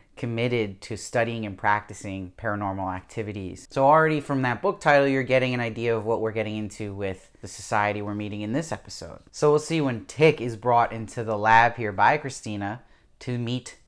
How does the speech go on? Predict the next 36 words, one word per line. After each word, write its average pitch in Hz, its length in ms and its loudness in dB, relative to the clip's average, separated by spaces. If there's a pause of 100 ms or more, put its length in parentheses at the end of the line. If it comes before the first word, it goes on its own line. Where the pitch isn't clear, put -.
(160)
her 123 120 -4
father, 95 480 0
Samuel. 143 560 -2
Samuel 120 420 -2
is 110 140 -4
obsessed 110 640 -2
with 117 80 -10
the 110 60 -8
character 104 440 -2
of - 80 -8
Adam 104 440 -2
from 110 180 -6
the 101 80 -6
Bible 101 640 -2
and 95 260 -6
believes 104 400 -8
he 107 160 -8
is 107 320 -6
the 107 160 -4
Adam 107 300 0
in 104 100 -6
his 101 240 -8
story, 107 640 -2 (280)
and 101 160 -6
he's 104 180 -6
literally 107 760 -4
sacrificing 107 760 -2
his 92 200 -8
rib 110 320 -4
here 147 380 -2
that 123 140 0
he'll 117 160 0
eventually 113 340 -6
wanna 107 200 -4
feed 107 380 -10
to 107 300 -10